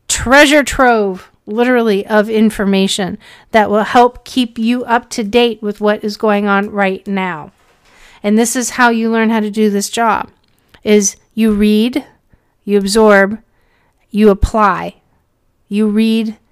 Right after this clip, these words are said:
you and apply. You read and you apply. And the more you do that, the more you're gonna be able to connect everything that's going together, right? Especially if you're going through your, um, certification,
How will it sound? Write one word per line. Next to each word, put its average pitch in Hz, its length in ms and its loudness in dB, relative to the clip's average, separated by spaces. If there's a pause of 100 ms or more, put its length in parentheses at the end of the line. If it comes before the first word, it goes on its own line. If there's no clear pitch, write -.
(160)
you 220 160 2
and 220 100 4
apply. 202 560 -2 (880)
You 196 160 -6
read 208 480 -2
and 202 160 2
you 196 120 2
apply. 185 580 -4 (440)
And 220 200 2
the 226 40 2
more 226 280 0
you 247 180 -4
do 247 200 -4
that, 202 360 -6 (480)
the 220 140 2
more 220 180 6
you're 226 160 2
gonna 226 140 2
be 226 80 0
able 220 260 0
to 214 500 -4 (300)
connect 240 540 0
everything 226 480 -2
that's 202 180 -2
going 196 320 0
together, 190 480 -6 (340)
right? 190 300 -6 (480)
Especially 262 500 0
if 240 140 -6
you're 240 100 -2
going 220 280 2
through 226 160 -2
your, 208 440 0
um, 185 360 -6
certification, 202 800 -4